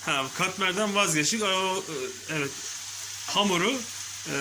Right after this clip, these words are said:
börek için aç, e, kullanacağız. Evet, babaannemiz börek için yap-, yapacağını söyledi. Evet arkadaşlar, bilginiz olsun. Bu, e, börek için ya-,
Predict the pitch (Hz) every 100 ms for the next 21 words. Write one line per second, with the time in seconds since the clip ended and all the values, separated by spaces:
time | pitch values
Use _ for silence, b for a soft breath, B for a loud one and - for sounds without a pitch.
0 | 143 143 143 143 160 196 190 - 156 127
1 | 131 127 - 165 135 127 131 127 131 135
2 | 123 113 107 107 104 - 143 131 113 -
3 | - - 131 123 135 170 - 160 160 -
4 | 131 123 120 - - 151 131 131 127 143
5 | 160 151 127 113 110 - - - - 135
6 | 123 117 113 117 117 - 190 202 - -
7 | - - - - - - - - 127 127
8 | 131 123 120 120 202 226 - - - 170
9 | 214 156 151 143 139 139 156 180 160 151
10 | 160 151